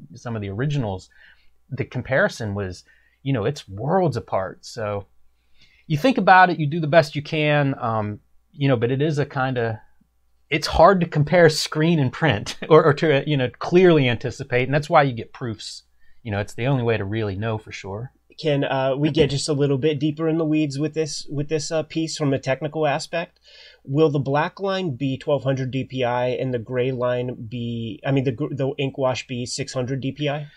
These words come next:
Speaker 1: That's how I have it set up right now. Like I said, I haven't finalized the files,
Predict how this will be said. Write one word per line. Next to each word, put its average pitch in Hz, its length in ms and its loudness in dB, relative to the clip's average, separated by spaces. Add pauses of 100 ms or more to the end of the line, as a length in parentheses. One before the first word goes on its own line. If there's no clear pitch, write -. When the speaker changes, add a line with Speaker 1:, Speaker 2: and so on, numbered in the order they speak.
(340)
Speaker 1:
That's 190 240 4
how 220 100 6
I 202 80 4
have 170 160 4
it 156 140 -2
set 131 180 0
up 139 160 2
right 135 220 -2
now. 120 360 -4
Like 135 140 -2
I 131 40 0
said, - 180 0
I 208 40 6
haven't 139 260 2
finalized 127 520 2
the - 80 -14
files, 131 640 2